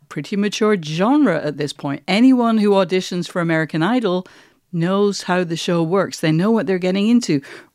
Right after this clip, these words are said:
We're many, many years, decades past the days of that first season of Survivor when Richard Hatch blew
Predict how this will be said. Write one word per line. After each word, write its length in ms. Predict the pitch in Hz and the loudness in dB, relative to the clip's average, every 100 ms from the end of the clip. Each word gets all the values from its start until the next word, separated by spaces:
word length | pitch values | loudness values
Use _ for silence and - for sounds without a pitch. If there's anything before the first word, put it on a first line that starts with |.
| - | -4
We're 400 | 180 180 170 160 - | 0 0 0 -6 -14
many, 680 | 180 180 185 220 262 240 226 | -4 2 4 6 6 6 6
many 280 | 226 262 | 6 6
years, 420 | 247 196 160 143 - | 4 0 -2 -4 -2
decades 580 | 233 254 254 190 156 | 0 0 0 -2 -2
past 400 | - 190 180 - | -6 -8 -6 -6
the 80 | 175 | -8
days 380 | 160 170 165 160 - | -2 0 0 -2 -2
of 260 | 160 151 - - - | 0 -2 -6 -20 -20
that 200 | - 175 | -14 -14
first 360 | - - 190 - | -10 -6 -4 -4
season 320 | 196 185 180 | -6 -6 -4
of 80 | 165 | -6
Survivor 500 | - 156 180 190 170 | -6 -4 -2 -2 -2
when 220 | 156 151 | -4 0
Richard 320 | 175 185 175 | 0 -2 -6
Hatch 340 | 135 170 - - - - - _ | -4 -6 -6 -14 -18 -20 -20 _
blew 440 | 185 180 180 175 | 0 4 4 2